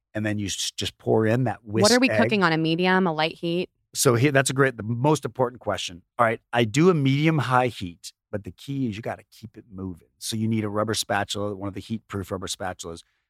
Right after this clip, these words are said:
Speaker 1: The second you pour it in, you start stirring.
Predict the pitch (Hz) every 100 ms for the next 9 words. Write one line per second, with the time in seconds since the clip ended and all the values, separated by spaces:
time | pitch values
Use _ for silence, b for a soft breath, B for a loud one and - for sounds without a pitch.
0 | _ - - 147 170 147 - 143 123 123
1 | 120 107 107 _ _ 107 - 110 110 -
2 | - 104 95 90